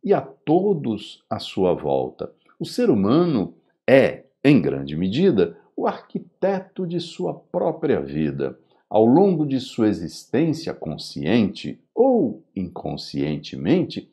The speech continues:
elabora metas e projeta ações.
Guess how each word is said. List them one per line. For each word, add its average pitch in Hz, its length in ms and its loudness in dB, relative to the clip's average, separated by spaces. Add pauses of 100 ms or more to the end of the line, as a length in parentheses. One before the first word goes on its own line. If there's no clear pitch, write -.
(300)
elabora 147 680 0
metas 160 960 -4 (180)
e 190 80 -2
projeta 110 720 0
ações. - 760 -8